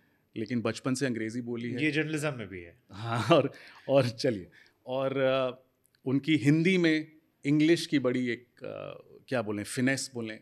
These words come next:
Speaker 1: वैसा नज़र आता है। तो, अ, वो फिर वो रूटेडनेस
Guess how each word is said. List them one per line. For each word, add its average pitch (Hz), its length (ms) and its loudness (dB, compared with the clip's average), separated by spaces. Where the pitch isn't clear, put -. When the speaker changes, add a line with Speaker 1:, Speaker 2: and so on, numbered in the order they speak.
Speaker 1:
वैसा 120 400 -6
नज़र 104 220 -8
आता 90 240 -10
है। 85 140 -20
तो, 135 340 -2
अ, 120 500 -10
वो 165 220 2
फिर 196 220 6
वो 190 500 2
रूटेडनेस 170 960 4